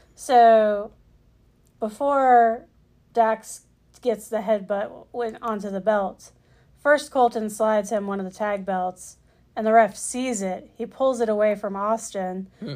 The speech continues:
Speaker 1: and then walks to the back, like, to the opposite side of the ring to put it out, out of, out of ringside.
Speaker 2: Mm-hmm.
Speaker 1: And while that's happening,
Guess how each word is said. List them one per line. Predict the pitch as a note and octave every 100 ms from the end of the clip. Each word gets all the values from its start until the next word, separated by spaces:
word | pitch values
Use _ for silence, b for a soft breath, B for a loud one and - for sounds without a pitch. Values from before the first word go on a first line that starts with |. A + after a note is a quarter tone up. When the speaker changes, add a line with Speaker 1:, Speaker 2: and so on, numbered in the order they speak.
| -
Speaker 1:
and | A3+
then | G#3+ G#3
walks | A3 A#3 - -
to | G#3+
the | G3
back, | G#3 A3 G#3+ A#3 A3+
like, | G3+
to | F#3+
the | F#3 G#3
opposite | G#3+ G#3 G3+ G3
side | G#3 G3+
of |
the | G3
ring | G#3 A3 G#3
to | G3+
put | - G#3
it | G3
out, | G3 G3 - -
out | G#3+
of, | G3+ F#3+ F3+ _ A#3 A#3 -
out | G#3+
of | G3
ringside. | A3+ A#3+ C#4 C#4 C#4+ C#4+ -
Speaker 2:
Mm-hmm. | C#3 C3+ C#3 D3 F3
Speaker 1:
And | A3
while | A#3+ B3+
that's | A#3+ -
happening, | C4 B3+ B3+ G#3+ G3+ G3